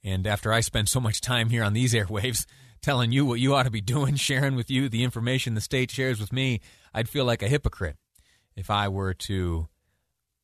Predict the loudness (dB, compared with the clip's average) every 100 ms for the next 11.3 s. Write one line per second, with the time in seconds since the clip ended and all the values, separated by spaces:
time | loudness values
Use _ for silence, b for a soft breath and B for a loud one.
0 | _ _ _ -12 -6 -2 -2 -2 -6 -6
1 | -4 -4 -4 -6 -8 -8 -6 -4 -2 -4
2 | -6 -10 -12 -8 -8 -6 -6 -6 -6 -4
3 | -4 -4 -6 -6 -8 -6 -6 -4 -2 0
4 | -2 0 -2 -2 -2 -2 -2 -2 -2 -6
5 | -10 b b b -8 -6 -4 0 0 0
6 | -2 -6 -4 -4 -6 -8 -8 -8 -6 -6
7 | -4 -2 -2 -2 -2 -2 -2 -4 -2 -2
8 | 0 0 0 0 -2 -4 -4 -4 -4 -2
9 | -2 -2 -2 -2 -2 -2 -2 0 0 2
10 | 2 0 0 -2 _ B B 0 2 2
11 | 2 0 -2